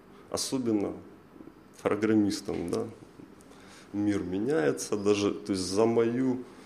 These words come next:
карьеру как бы раза четыре сменились парадигмы программирования, как бы, скажем так. Э, и,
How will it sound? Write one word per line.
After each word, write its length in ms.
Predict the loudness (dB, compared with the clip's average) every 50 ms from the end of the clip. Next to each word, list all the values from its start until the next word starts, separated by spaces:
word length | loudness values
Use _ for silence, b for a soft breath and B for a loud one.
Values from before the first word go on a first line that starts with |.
| B B B B -6 -2
карьеру 760 | 0 0 0 0 -2 0 0 0 2 2 2 2 0 -2 -4 -8 -14 -16 -12 -8
как 180 | -6 -6 -6 -6
бы 520 | -6 -4 0 2 4 4 2 2 0 -8 -12 -16 -20 -20 -20 -20 -20 -8 -2
раза 340 | 2 4 4 4 4 2 0
четыре 460 | 0 -2 -2 -2 0 2 2 2 2
сменились 540 | 0 0 -2 0 0 0 0 0 -2 -4 -8 -10 -14 -20 -20 -18 -8 -2
парадигмы 580 | 0 2 2 2 0 0 -2 -4 -2 -2 -2 -2
программирования, 920 | 0 -2 -2 -2 -2 0 0 0 0 -2 -4 -6 -8 -8 -10 -10 -12 -14 -16 -18 -20 -20 -20 -20 -20 -18
как 100 | -18 -18
бы, 220 | -16 -16 -16 -16 -16 -18 -20 -20 -20 -20 B B B B B B -20
скажем 420 | -20 -16 -16 -14 -12 -12 -12 -12
так. 160 | -12 -12 -14 -14 -16 -20 -20 -20 -20 B B B B B B B B -20 -16 -12
Э, 480 | -10 -10 -10 -8 -10 -10 -10 -10 -10 -12 -12 -12 -12 -12 -14 -14 -14 -16 -18 -18 -20 -18 -18 -16 -14 -12
и, 800 | -10 -10 -8 -8 -8 -8 -8 -8 -8 -8 -8 -8 -8 -8 -8 -10